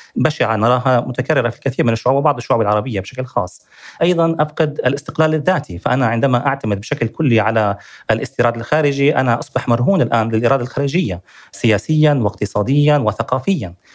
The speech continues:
فهذه الأسباب مجتمعة تدفع بأي صاحب قرار، بأي دولة تريد أن تغير من واقعها، إلى التفكير خارج الصندوق والقول بأنه لابد من تحقيق حالة من الاستقلال.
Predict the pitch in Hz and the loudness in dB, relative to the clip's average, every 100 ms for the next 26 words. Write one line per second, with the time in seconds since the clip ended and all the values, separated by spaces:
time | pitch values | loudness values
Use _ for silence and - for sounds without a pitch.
0 | _ - 113 160 196 185 170 165 - 170 | _ -2 0 2 0 2 2 0 0 0
1 | 117 147 - 156 101 98 165 - 135 113 | 2 -2 0 2 2 0 -4 -2 -2 0
2 | 127 165 156 123 - - 139 - - 113 | -2 0 0 0 -2 -2 -4 -6 -2 0
3 | 117 107 104 131 135 117 131 110 101 - | 2 0 -2 -2 0 -2 0 0 0 -4
4 | - _ _ 131 135 117 113 113 156 123 | -16 _ _ 2 2 0 0 0 2 0
5 | 110 101 101 117 110 139 135 143 151 151 | 2 0 0 -4 -2 -2 0 -2 -2 -4
6 | 180 151 185 160 143 123 117 147 147 139 | -2 0 0 -2 -2 -2 0 0 0 -2
7 | - 170 196 - - _ 135 151 147 139 | 0 0 -2 -6 -20 _ 0 2 4 4
8 | 127 127 196 156 135 120 - - - - | 2 2 0 0 0 2 0 -4 -8 -2
9 | 185 - - 165 170 170 147 160 156 151 | -2 -2 -4 0 2 2 4 4 4 2
10 | - - - - 120 87 | -2 -6 -6 0 0 0